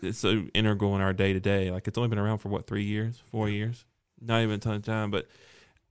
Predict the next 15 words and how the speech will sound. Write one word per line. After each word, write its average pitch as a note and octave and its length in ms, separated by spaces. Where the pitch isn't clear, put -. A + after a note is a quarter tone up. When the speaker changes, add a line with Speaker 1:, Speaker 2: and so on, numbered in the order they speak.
Speaker 1:
that's C3 320
not B2 120
even G#2+ 180
having G#2+ 380
a, G2+ 180
a G#2+ 40
group A2 240
of G2 140
twenty, G2+ 380
twenty A2 260
guys G2+ 440
who G#2 80
have G2 80
just G2 160
worked G2+ 280